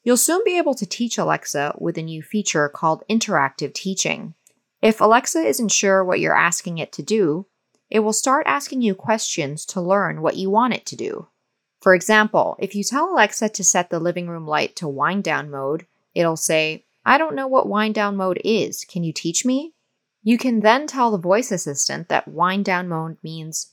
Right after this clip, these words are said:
dim the lights. The next time you ask Alexa to perform the task, it will remember what to do. Three, Alexa can delete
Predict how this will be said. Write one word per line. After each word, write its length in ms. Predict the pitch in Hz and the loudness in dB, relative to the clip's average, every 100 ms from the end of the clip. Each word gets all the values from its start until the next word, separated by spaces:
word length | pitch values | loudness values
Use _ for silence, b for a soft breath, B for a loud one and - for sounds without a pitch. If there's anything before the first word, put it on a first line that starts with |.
| - | 0
dim 220 | 226 233 | 4 4
the 100 | 147 | 0
lights. 600 | 151 190 - - - - _ _ b b | 0 -2 -2 -8 -8 -8 _ _ b b
The 80 | 180 | 4
next 260 | 240 285 | 4 4
time 200 | - 190 | -2 -2
you 100 | 175 | -2
ask 260 | 160 165 - | 0 0 -2
Alexa 460 | 151 170 220 - 185 | 2 2 2 -4 -6
to 100 | 156 | -8
perform 400 | 156 - 175 160 | -12 -6 -4 -4
the 80 | |
task, 580 | 139 - 247 202 202 - _ - | -6 -2 0 0 -2 -6 _ 0
it 120 | 285 | 4
will 180 | 311 311 | 4 2
remember 400 | 285 302 269 160 | 0 0 4 4
what 160 | 151 | 2
to 100 | - | -4
do. 360 | 185 233 185 - _ _ _ _ _ _ - | -2 0 0 -4 _ _ _ _ _ _ 0
Three, 400 | 233 180 - _ _ _ _ _ _ _ | 4 4 2 _ _ _ _ _ _ _
Alexa 440 | 185 208 214 - 320 | 6 6 6 2 -2
can 200 | 349 294 | -2 -2
delete 380 | 214 165 156 | 0 -2 -6